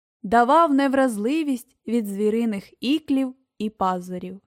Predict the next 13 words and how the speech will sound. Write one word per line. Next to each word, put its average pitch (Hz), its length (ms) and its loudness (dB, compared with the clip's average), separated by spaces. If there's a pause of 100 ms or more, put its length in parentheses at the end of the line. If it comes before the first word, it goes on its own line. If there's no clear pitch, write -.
(1300)
І 220 140 -2
так 349 320 2
тривало 294 500 4
купу 392 500 4
років. 214 640 -2 (760)
Та 208 160 0
згодом 220 600 0 (400)
прохання 370 540 2
й 359 80 -2
подяки 254 580 2
людей 240 340 2
набридли 262 560 2
Гурікапу, 196 840 -2